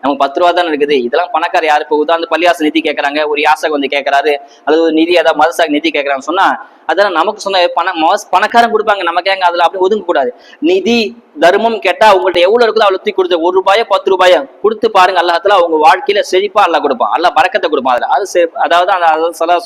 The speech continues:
சொல்றாங்க, அந்த சஹாபி ஒரு பேரிச்சம்பழத்தை கொண்டு வந்து கொடுக்குறாங்க, அல்லாஹ் சந்தோஷப்படுறான் அந்த ஒரு பேரிச்சம்பழத்துக்காக வேண்டி. இன்னும் ஒரு சஹாபி கேட்கிற, "நாயகமே, உங்கள்ட்ட என்கிட்ட,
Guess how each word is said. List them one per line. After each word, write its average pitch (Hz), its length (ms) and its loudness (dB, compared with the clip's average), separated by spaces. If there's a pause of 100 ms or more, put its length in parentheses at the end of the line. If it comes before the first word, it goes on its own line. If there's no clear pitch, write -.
சொல்றாங்க, 170 260 -2 (480)
அந்த 165 200 2
சஹாபி 190 260 2 (100)
ஒரு 214 180 4
பேரிச்சம்பழத்தை 220 480 0
கொண்டு 202 140 -4
வந்து 190 120 -4
கொடுக்குறாங்க, 196 360 0
அல்லாஹ் 196 240 -2
சந்தோஷப்படுறான் 160 520 -2
அந்த 147 140 0
ஒரு 165 100 -2
பேரிச்சம்பழத்துக்காக 143 640 0
வேண்டி. 120 180 -10 (560)
இன்னும் 220 200 0
ஒரு 202 140 0
சஹாபி 190 340 2
கேட்கிற, 180 220 0 (100)
"நாயகமே, 180 340 0 (200)
உங்கள்ட்ட 165 260 0
என்கிட்ட, 160 220 -2